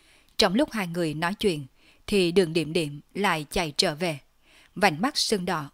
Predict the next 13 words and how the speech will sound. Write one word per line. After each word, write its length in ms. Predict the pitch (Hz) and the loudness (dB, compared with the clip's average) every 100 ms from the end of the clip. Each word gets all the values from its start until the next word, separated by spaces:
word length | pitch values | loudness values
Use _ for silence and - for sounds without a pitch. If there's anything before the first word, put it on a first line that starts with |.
| - | 0
ủy 140 | 175 | 0
khuất 280 | - 311 254 | 0 -2 0
nhìn 260 | 196 160 | 0 0
Đường 200 | 165 165 139 | 0 -2 -2
Phong. 240 | 185 175 - _ _ _ _ _ | -4 -4 -8 _ _ _ _ _
Bộ 160 | 202 170 | 2 4
dáng 260 | 175 175 | 2 -2
kia 240 | 202 180 165 | 0 0 2
muốn 200 | 190 175 | 0 0
đáng 220 | 180 185 | -2 -2
thương 240 | 226 185 156 | -2 -2 0
bao 140 | 175 | -2
nhiêu 300 | 156 170 180 | 0 -2 -4